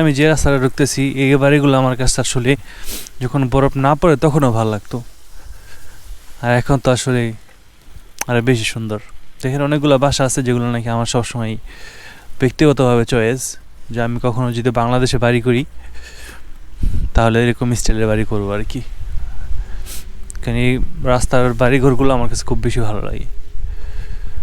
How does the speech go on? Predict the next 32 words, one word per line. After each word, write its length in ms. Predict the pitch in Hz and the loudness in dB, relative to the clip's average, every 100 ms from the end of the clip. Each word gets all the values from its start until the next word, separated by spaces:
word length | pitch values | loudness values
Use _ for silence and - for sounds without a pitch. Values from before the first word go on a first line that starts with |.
| - - | 2 0
কারণ 180 | 127 123 120 135 | 0 2 4 6
বড় 120 | 151 139 | 4 4
বড় 120 | 139 135 139 | 4 4 4
অট্টালিকা 360 | - 143 143 135 | 4 4 4 4
করে 120 | 135 127 | 2 2
তো 40 | 117 | 2
লাভ 100 | 117 110 | 2 0
নেই, 100 | 110 117 | -2 0
আবার 120 | 123 - | 0 2
ছোট 120 | 156 160 | 2 2
বাড়ি 140 | 151 139 | 4 4
করেও 180 | 127 113 | 4 2
লাভ 80 | 98 - | 2 -2
নেই, 100 | 113 117 | -4 -4
যাতে 160 | 120 131 | -2 -2
আপনি 140 | 131 127 - - | 0 -2 -2 0
শর্টকাটে 400 | 139 - 139 143 139 143 | 0 2 0 2 2 2
সুন্দর 200 | 139 147 | 2 2
মতো 120 | 131 120 | 2 2
থাকতে 200 | 123 - 143 | 0 2 2
পারেন, 180 | 139 160 | 2 2
ওরকম 260 | - 131 131 123 | 2 2 4 4
বাড়ি 140 | 123 120 | 4 4
করা 120 | 117 117 | 2 2
দরকার, 240 | - 160 165 - - - - - - - | 4 4 2 -2 -2 -2 -4 -6 -8 -6
যেটা 180 | - 120 120 | 0 2 2
নাকি 180 | 117 123 113 | 0 0 0
আপনার 240 | 123 117 - - - - - - - - - - - - - - - - - - - | 2 0 -2 -6 -8 -4 -4 -2 -2 -2 -2 -4 -4 -6 -6 -8 -8 -6 -4 -4 -2
সব 100 | 123 | -4
কিছুতে 260 | 131 117 127 110 | -4 -4 -4 -2
ভালো 140 | 110 117 | 0 2
লাগবে। 260 | 107 101 | 2 0